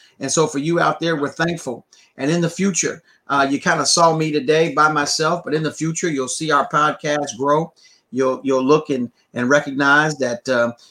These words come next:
we're also on a broadcast, and you'll be able to participate live in some of those sessions. Uh, we'll have students on. And again, the experts will be here,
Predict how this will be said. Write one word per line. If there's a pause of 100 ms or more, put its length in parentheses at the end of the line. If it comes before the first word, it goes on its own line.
(120)
we're
also
on
a
broadcast,
and
you'll
be
able
to
participate
live
in
some
of
those
sessions. (400)
Uh,
we'll
have
students
on.
And
again,
the
experts
will
be
here,